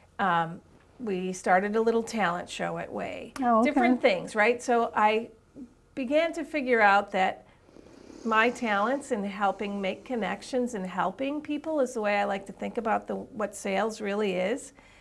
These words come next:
Speaker 1: Um, I used it in a different way. So when the girls got a little older, um, you know, late elementary school, middle school, it was like, okay, time to get a job again, you know, get back to work. Um,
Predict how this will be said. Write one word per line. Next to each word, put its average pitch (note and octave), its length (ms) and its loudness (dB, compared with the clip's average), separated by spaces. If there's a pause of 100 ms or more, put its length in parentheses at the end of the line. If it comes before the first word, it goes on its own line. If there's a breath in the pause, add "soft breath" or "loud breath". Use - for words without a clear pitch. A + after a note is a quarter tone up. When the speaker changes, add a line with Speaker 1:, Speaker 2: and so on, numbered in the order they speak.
(380 soft breath)
Speaker 1:
Um, G3+ 400 4 (720)
I A3 100 6
used A#3+ 280 2
it C4+ 120 -4
in C#4+ 140 4
a - 20 -2
different D4 320 0
way. D4 340 0
So A3+ 320 -2
when A#3 340 -2
the A3+ 80 0 (200)
girls C4+ 260 4
got B3 220 4
a A#3 40 2
little A3+ 280 -2
older, E4 520 4 (440 soft breath)
um, G#3 420 4 (1080)
you B3+ 80 -4
know, A3+ 120 4
late A3+ 300 4
elementary A3 440 2
school, A3+ 220 -2
middle G#3 240 2
school, C#4 340 2
it C4 80 0
was A3+ 100 -4
like, G#3 160 -2
okay, G#3+ 260 -4
time G#3+ 340 -4
to G#3+ 180 -2 (260)
get G#3 120 -4
a F#3 80 -2
job F#3 320 -2
again, D4+ 300 -4
you C#4 100 -2
know, A3+ 220 -2 (160)
get G#3+ 200 -8
back F#3+ 220 -6
to G3 100 -8
work. F#3 380 -4 (500 soft breath)
Um, G3+ 380 4